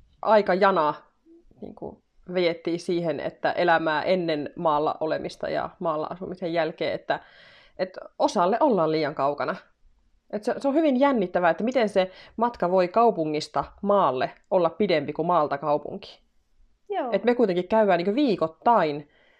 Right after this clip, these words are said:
Speaker 1: asioilla kaupungissa. Pakkohan meidän on käydä. Niin sitten ne kaupunkilaiset eivät joko jaksa tai viitsi tai, tai sit se oli vaan hyvä syy lopettaa se ystävyys siihen, niin osa tippui kelkasta silloin. Et eivät vaan tule.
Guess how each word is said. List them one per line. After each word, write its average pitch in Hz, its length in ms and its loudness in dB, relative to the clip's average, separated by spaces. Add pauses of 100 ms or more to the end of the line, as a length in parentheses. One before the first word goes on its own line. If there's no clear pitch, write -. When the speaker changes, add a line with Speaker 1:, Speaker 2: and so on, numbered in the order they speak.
(120)
Speaker 1:
asioilla 165 480 0
kaupungissa. 156 680 -2
Pakkohan 185 340 -4
meidän 143 180 -2
on 151 60 -10
käydä. - 260 -6 (640)
Niin 262 100 2
sitten 359 360 0 (160)
ne 302 380 2
kaupunkilaiset 190 800 2
eivät 185 320 2 (460)
joko 269 340 2
jaksa 277 400 0
tai 254 280 -2
viitsi 220 300 -2
tai, 202 360 2 (460)
tai 208 160 4
sit 202 140 -2
se 202 80 -2
oli 190 140 0
vaan 180 180 0
hyvä 175 220 2
syy 170 200 -2
lopettaa 156 420 -2
se - 260 -6 (260)
ystävyys 156 480 -4
siihen, 151 320 -4
niin 147 240 -8 (520)
osa 247 220 -2
tippui - 280 -2
kelkasta 156 440 -2
silloin. 165 300 -8 (460)
Et 294 120 -8
eivät 226 280 -2
vaan 240 200 0
tule. 123 240 -2